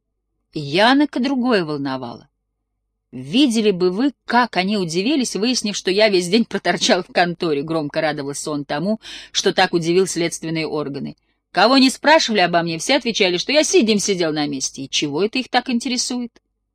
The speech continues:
Бесхитростные высказывания Янока подтолкнули мои мысли в нужном направлении. Янока подозревали. Выяснение у всех сотрудников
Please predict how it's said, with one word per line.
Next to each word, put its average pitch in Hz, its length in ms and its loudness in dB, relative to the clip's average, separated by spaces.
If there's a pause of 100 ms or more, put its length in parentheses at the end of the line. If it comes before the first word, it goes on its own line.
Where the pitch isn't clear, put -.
(380)
Бесхитростные 240 840 0
высказывания 220 640 0
Янока 277 420 0
подтолкнули 226 640 -2
мои 202 240 -2
мысли 240 400 -2 (400)
в 185 120 -4
нужном 226 300 0
направлении. 175 800 -2
Янока 226 420 -2
подозревали. 202 800 -4 (680)
Выяснение 233 580 2
у - 20 -4
всех - 280 -2
сотрудников 214 640 -2